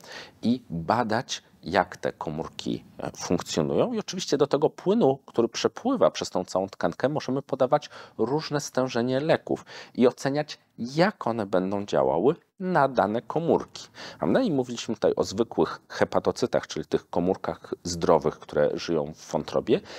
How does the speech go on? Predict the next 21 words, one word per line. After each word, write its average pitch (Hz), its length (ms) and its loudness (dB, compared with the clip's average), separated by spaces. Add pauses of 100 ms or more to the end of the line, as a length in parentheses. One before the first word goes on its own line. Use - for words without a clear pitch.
(160)
jak - 180 -2
i 127 60 -2
tych - 300 -4
komórkach, 139 800 0 (240)
e, 101 420 0
r-, 101 400 0
ogniska, 113 540 0
które, 98 340 2 (320)
e, 80 140 -2
powodują, 92 760 0
które - 200 0
są - 200 -4
ogni-, 87 260 -6 (240)
e, 87 40 -4
komórkami 90 600 -2
rakowymi, 87 920 0 (300)
czyli 139 300 0
również 92 400 0
możemy 85 300 0
podawać 80 500 -2
tam 73 160 -4